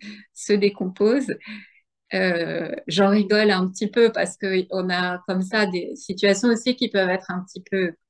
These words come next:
comiques, on va dire. Et, et moi, je, surtout, l'important, c'est que quelqu'un accueille cette, euh,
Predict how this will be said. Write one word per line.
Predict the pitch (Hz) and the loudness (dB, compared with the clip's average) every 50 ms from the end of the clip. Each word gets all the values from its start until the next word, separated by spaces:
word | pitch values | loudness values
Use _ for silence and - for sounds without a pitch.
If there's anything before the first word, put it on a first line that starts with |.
| _ _ _ | _ _ _
comiques, | - - 214 214 226 247 254 254 - | 2 6 6 8 8 6 6 2 0
on | - 220 | -4 -2
va | 220 214 214 | 0 2 2
dire. | 233 254 247 277 277 277 - - - - - - - _ _ _ _ _ | 2 2 2 0 -2 -4 -10 -20 -20 -20 -20 -20 -20 _ _ _ _ _
Et, | - 196 190 185 185 185 180 180 180 175 180 175 175 180 180 - 175 170 175 196 185 _ _ _ _ _ _ _ _ _ - | -6 -2 0 0 2 2 0 0 -2 -4 -6 -6 -8 -8 -10 -10 -10 -12 -12 -14 -16 _ _ _ _ _ _ _ _ _ 4
et | 233 226 | 6 6
moi, | 214 208 208 214 247 349 370 | 8 8 8 8 8 6 6
je, | 269 202 196 202 185 185 180 180 175 175 175 170 156 - | 4 4 2 2 2 2 2 0 0 -2 -2 -4 -6 -8
surtout, | - - - 208 202 - - - 302 311 | -8 -6 -4 -4 -4 -4 -4 0 2 4
l'important, | 277 208 208 208 - 196 196 - - 285 294 294 | 4 4 2 2 0 0 -2 0 2 2 2 2
c'est | - 220 | 0 -4
que | - - | -2 -2
quelqu'un | 190 196 - 240 226 233 226 - 311 320 320 311 - _ _ _ _ _ _ _ _ _ _ | -2 0 2 0 0 0 0 2 2 2 2 0 -4 _ _ _ _ _ _ _ _ _ _
accueille | - 214 214 214 - - 285 277 277 269 | -2 -2 -2 0 0 2 2 2 2 0
cette, | - - 247 233 226 - - - | -2 -2 -2 -2 -2 -4 -10 -10
euh, | 214 208 208 202 196 196 196 | -8 -6 -4 -4 -2 -4 -4